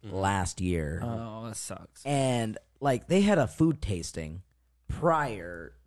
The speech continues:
Speaker 2: to this whole thing.
Speaker 3: Oh, wow.
Speaker 2: They had a food tasting from this caterer.
Speaker 3: Okay.
Speaker 2: And, like, this, I, I don't know if I heard it from Kendra or heard it from someone who talked to Kendra. I don't know.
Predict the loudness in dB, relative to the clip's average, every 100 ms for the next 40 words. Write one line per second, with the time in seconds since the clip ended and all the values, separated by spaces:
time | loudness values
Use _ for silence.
0 | -16 -10 -10 -8 -8 -2 -2 -2 -4 -4
1 | -6 -2 2 4 4 2 0 4 4 4
2 | 2 0 2 2 4 0 -2 -4 -4 -6
3 | -10 -14 -10 -4 -4 -4 -6 -2 2 4
4 | 2 0 -8 _ _ -4 -2 0 -4 -10
5 | _ -20 _ _ _ -20 -8 -8 -8 _
6 | _ -4 2 4 4 6 6 4 0 0
7 | 2 4 4 4 2 0 0 0 -2 0
8 | 0 -2 -2 0 0 -2 -2 -2 -2 -2
9 | -2 -6 -10 -12